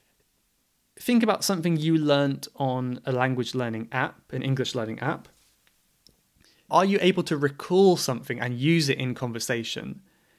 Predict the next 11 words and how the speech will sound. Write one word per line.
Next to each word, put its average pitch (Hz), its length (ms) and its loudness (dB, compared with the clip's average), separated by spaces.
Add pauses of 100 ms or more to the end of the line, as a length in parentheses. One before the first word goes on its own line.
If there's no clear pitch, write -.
(320)
You 120 100 -6
know, 123 100 -2
if 151 120 -2
you're 175 160 2
only 226 300 6
using 170 400 2
the 139 140 0
app 135 280 -6 (600)
to - 80 -10
study 123 280 -2
vocabulary, 117 840 -2